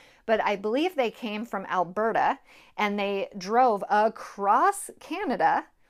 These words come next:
to Ottawa, which is th-, where the capital is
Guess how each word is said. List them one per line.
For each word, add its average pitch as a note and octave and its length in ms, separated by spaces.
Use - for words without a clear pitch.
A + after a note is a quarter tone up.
to C4 460
Ottawa, A3+ 560
which G#3 260
is G#3 340
th-, F#3 200
where G3+ 160
the G3 100
capital F#3+ 500
is E3+ 520